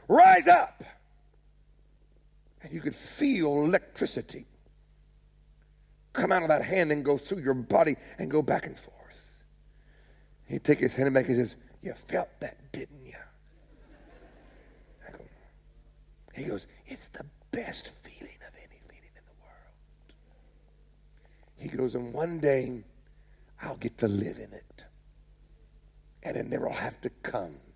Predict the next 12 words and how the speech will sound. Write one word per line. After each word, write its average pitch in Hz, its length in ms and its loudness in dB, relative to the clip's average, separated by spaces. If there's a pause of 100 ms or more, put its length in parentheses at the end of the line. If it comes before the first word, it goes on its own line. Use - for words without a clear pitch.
(720)
It'll 120 220 -4
be 117 160 -6
something - 720 -12 (640)
I - 120 -8
have 80 600 -4 (1080)
all - 200 -14
the - 140 -20
time." - 440 -16 (1400)
It's - 100 -20
called - 200 -18
his - 120 -20
presence. - 380 -20